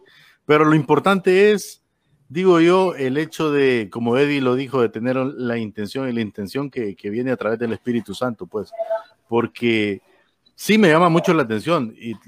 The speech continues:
te voy a ser bien sincero, eh, Raúl, mira, eh, solo aquí, aquí ya estamos extra programa,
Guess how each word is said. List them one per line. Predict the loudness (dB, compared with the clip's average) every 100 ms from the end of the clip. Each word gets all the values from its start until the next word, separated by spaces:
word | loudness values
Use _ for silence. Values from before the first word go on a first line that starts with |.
| -8
te | -2
voy | 2
a | 2
ser | 2 -2
bien | -2 -2
sincero, | -4 -4 -2 0 -2 -4 -8 -10
eh, | -10
Raúl, | -6 -4 -6 -8
mira, | -6 -2 0 -2
eh, | -4
solo | -2 0
aquí, | 0 0 0
aquí | 0 0
ya | -2
estamos | -2 -4 -4 -4
extra | -6 -8 -8 -8
programa, | -6 -4 -2 -4